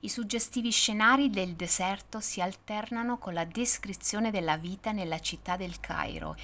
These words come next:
in quei frenetici giorni. Mentre Rommel prepara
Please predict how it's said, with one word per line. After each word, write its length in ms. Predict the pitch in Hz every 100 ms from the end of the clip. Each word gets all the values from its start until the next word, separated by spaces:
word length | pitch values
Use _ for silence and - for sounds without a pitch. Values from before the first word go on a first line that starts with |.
| - -
in 160 | 247 226
quei 280 | 226 190 156
frenetici 800 | - 190 190 190 190 208 - 208
giorni. 600 | - - - 156 156 - - - _ -
Mentre 400 | 214 240 233 220
Rommel 720 | 220 262 254 254 220 185 170
prepara 720 | - 180 - 180 180 175 175